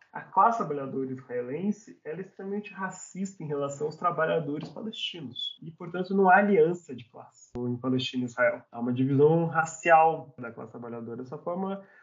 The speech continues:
os trabalhadores não conseguem se juntar de uma forma a terminar com a sua exploração. E isso inibe a luta. E, eu não tô falando de você construir um, um, um, um,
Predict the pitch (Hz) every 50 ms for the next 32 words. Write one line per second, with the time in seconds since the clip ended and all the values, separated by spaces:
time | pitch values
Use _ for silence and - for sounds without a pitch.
0 | _ _ _ - 165 165 175 175 170 165 180 185 185 185 202 208 220 - 247 226
1 | 226 226 - - - 160 160 180 180 180 185 170 - - 170 151 151 151 147 139
2 | 147 135 131 135 147 151 147 151 151 151 147 147 - - 127 131 135 139 143 151
3 | 156 156 156 156 - - - - 139 139 147 151 156 160 160 165 165 165 165 165
4 | 165 165 165 160 160 160 - - - 165 156 175 175 156 147 151 156 - 170 160
5 | - 170 160 - _ - 170 175 180 180 175 - - 147 135 131 131 131 - _
6 | - 143 147 156 165 180 196 214 220 - - - - 156 131 131 - - - -
7 | 185 202 202 180 165 180 220 226 226 240 220 - - - 135 131 127 127 143 175
8 | 196 196 - - 156 135 123 120 117 - - - - - - - - - - 170
9 | 170 175 175 185 214 214 233 240 226 226 214 175 180 160 160 160 - 165 151 -
10 | 160 156 147 - - 151 143 147 160 170 170 160 147 143 131 143 139 135 131 127
11 | 131 131 131 - - - 127 127 123